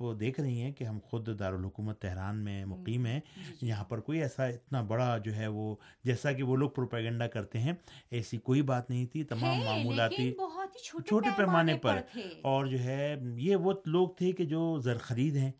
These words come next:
Speaker 1: جن کو
Speaker 2: ہوں۔
Speaker 1: پیسے کے ذریعے سے خرید لیا گیا۔ لیکن ایرانی عوام اپنے ملک سے محبت کرنے والے،
Speaker 2: بالکل،
Speaker 1: انقلاب سے
Speaker 2: بالکل۔
Speaker 1: محبت کرنے والے، رہبر پر جان نثار کرنے
Speaker 2: ہوں۔
Speaker 1: والے مثلاً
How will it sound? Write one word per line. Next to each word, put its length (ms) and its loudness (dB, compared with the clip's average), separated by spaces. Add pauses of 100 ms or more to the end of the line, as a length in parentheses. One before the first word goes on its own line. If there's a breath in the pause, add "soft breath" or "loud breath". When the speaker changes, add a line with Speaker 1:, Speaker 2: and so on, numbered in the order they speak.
Speaker 1:
جن 220 -2
کو 100 -2
Speaker 2:
ہوں۔ 80 -4
Speaker 1:
پیسے 280 -2
کے 100 -2
ذریعے 300 -4
سے 160 -6
خرید 320 -8
لیا 180 -4
گیا۔ 240 -4 (420 loud breath)
لیکن 400 4 (880)
ایرانی 440 0
عوام 460 2 (100)
اپنے 720 -4 (240)
ملک 280 2
سے 100 -4
محبت 440 -2
کرنے 220 -2
والے، 280 -4
Speaker 2:
بالکل، 220 -6
Speaker 1:
انقلاب 380 -2
سے 120 -8
Speaker 2:
بالکل۔ 60 -2
Speaker 1:
محبت 340 -4
کرنے 200 -6
والے، 380 -8 (480 loud breath)
رہبر 360 2
پر 180 -4
جان 280 0
نثار 320 -2
کرنے 280 -4
Speaker 2:
ہوں۔ 80 -2
Speaker 1:
والے 400 -2
مثلاً 520 -6